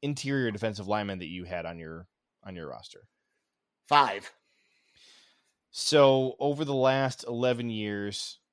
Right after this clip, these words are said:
Speaker 1: uh, the number has been five point five.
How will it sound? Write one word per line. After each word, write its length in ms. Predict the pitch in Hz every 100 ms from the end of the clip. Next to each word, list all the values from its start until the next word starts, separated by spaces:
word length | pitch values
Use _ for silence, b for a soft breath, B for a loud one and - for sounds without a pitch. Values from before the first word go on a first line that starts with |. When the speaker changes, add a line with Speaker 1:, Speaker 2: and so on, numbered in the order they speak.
| -
Speaker 1:
uh, 800 | 104 101 101 98 98 95 95 90 -
the 540 | 104 107 107 104 104
number 320 | 98 110 117 113
has 140 | 104
been 180 | 107 104
five 480 | - 110 110 104 - _
point 320 | - 107 98
five. 600 | - - 87 62 - _